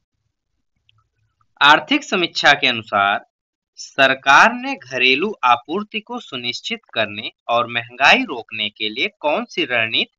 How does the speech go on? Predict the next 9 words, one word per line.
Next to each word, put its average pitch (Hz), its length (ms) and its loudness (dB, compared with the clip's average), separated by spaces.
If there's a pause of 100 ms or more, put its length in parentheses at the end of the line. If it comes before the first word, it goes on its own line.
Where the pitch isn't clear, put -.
(140)
अपनाई 98 480 -4 (100)
है? 95 80 -14 (240)
ठीक 135 180 -8
है, 302 100 -2
तो - 880 -12
हमारा 127 260 4
करेक्ट 160 380 -2
आंसर 127 320 -6
होगा 120 320 -4